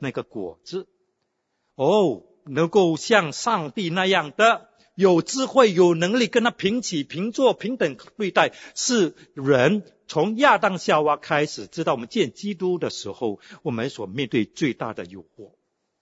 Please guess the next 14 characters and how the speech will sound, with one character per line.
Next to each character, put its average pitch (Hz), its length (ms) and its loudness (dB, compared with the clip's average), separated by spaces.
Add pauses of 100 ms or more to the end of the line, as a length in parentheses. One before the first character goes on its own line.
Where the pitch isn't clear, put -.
(640)
这 139 160 0
是 - 160 -6
什 107 140 -8
么？ 107 200 -8 (380)
这 127 160 -2
叫 123 160 -6
做 92 180 -14
罪， 151 380 -8 (360)
这 135 120 -6
叫 127 180 -8
做 123 320 -14
骄 131 240 -10
傲， 131 400 -14 (640)
pride。 120 380 -8